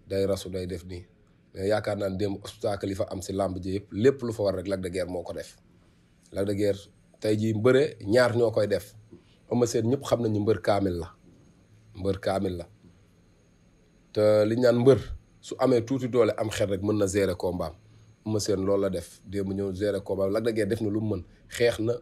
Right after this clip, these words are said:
bëre na, def na lépp, mais Eumeu Sène ñaar ñooy bëre. Tey jii Lac de Guiers mënul daw di ko wuti. Eumeu Sène di daw, di daw, di arrière ba si saaku yi. Su Lac de Guiers defee ñaari action, ñett wala songee bëgg a xeex mu jéggi, muy waaj a yegg saaku yi te wóorul.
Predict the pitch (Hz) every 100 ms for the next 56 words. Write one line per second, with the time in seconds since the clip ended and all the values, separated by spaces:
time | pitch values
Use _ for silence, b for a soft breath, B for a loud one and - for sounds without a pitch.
0 | - 98 113 113 110 110 - _ - 95
1 | 110 110 107 110 117 - 107 101 107 123
2 | 113 113 98 95 110 123 98 104 98 95
3 | 80 b b b b _ _ _ _ _
4 | - 120 117 117 123 117 101 117 127 101
5 | 101 101 101 104 110 - b b - 107
6 | 110 110 101 98 104 101 - _ - 101
7 | 101 98 98 107 104 107 104 98 98 -
8 | 110 95 95 98 - b _ - 110 107
9 | 104 104 101 101 95 104 101 - - 98
10 | 101 101 101 104 95 - 104 101 95 101
11 | 95 92 101 98 104 92 95 - b -
12 | 107 113 107 98 104 101 - - 98 104
13 | 98 110 117 135 127